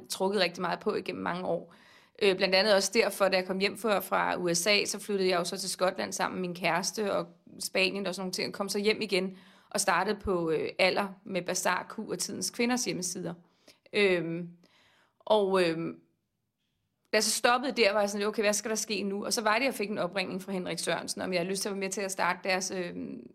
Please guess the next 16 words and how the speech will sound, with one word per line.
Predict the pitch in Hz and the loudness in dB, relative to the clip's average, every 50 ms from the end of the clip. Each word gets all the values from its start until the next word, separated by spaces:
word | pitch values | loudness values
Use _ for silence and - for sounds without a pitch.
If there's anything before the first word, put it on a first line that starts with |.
| _ _ | _ _
deres | 196 180 180 - | -2 -2 -2 -2
projekt | - 196 196 - 214 202 202 - | -6 -6 -2 -2 -2 -2 -2 -6
Chicalogic, | - 208 - 196 196 190 196 196 - 240 208 - - _ _ _ - | -6 -6 -4 0 0 0 0 2 0 -4 -4 -4 -10 _ _ _ -8
øh, | - 196 180 180 175 175 - | -4 -2 -2 -2 -2 -4 -4
som | - - 185 180 180 | -6 -6 -4 -2 0
er | 180 180 180 | 0 0 2
et, | 165 175 170 175 - | 0 -2 -4 -4 -4
øh, | 180 170 | -2 -2
site | 170 - 180 170 180 180 | 0 0 0 0 0 -2
for | - 196 | -8 -12
kvinder | 190 - 214 190 190 185 | -8 -4 -2 -2 0 -2
om | 180 | -2
teknologi | 180 - 196 185 185 180 175 170 175 - 202 190 - | -4 -6 -8 -6 -8 -8 -10 -10 -8 -8 -8 -6 -6
og | - - - | -8 -8 -8
I | 190 185 180 170 | -8 -10 -8 -8
T | - - | -8 -8